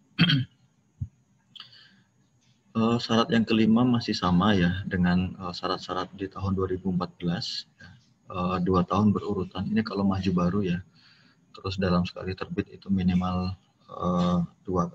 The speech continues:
dua nomor dan sekali terbit minimal lima artikel. Nah, ini syarat untuk pengajuan akreditasi. Ya.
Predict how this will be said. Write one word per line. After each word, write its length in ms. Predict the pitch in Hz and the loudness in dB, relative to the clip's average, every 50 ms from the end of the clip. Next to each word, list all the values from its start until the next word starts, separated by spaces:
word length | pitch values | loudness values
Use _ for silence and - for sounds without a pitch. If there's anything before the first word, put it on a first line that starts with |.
| - | -12
dua 240 | - 95 95 90 87 | -8 -4 -2 0 2
nomor 400 | 85 85 85 85 87 90 110 - | 2 2 4 2 2 0 0 -2
dan 240 | - 87 87 87 85 | -2 -2 -2 -2 -2
sekali 320 | - - - 92 92 95 | -4 -8 -8 -6 -6 -6
terbit 320 | 95 - - 85 98 95 - - | -6 -8 -10 -10 -10 -12 -10 -10
minimal 340 | 98 92 92 92 92 92 95 | -10 -8 -8 -8 -10 -10 -10
lima 320 | 92 90 92 87 82 90 | -8 -6 -4 -4 -4 -4
artikel. 400 | - - - - - 85 87 - - - _ - - _ _ _ _ _ _ _ _ _ _ _ _ _ - - - - - - - - | -6 -10 -18 -16 -12 -10 -10 -10 -10 -14 _ -20 -20 _ _ _ _ _ _ _ _ _ _ _ _ _ -20 -20 -20 -20 -20 -20 -14 -8
Nah, 100 | 92 92 87 | -4 -2 0
ini 120 | 98 110 | 2 0
syarat 320 | 113 - 95 95 110 110 - 110 | 0 2 2 4 4 4 2 0
untuk 160 | - 104 - - | 0 0 0 0
pengajuan 520 | 98 95 - 95 98 98 - 107 104 110 | -2 0 0 0 0 2 2 0 0 0
akreditasi. 600 | 104 107 - 95 98 90 85 87 87 - - 87 87 - _ _ - - - | 0 -2 0 0 0 2 2 -2 -2 -2 -6 -8 -8 -10 _ _ -20 -20 -20
Ya. 100 | - | -20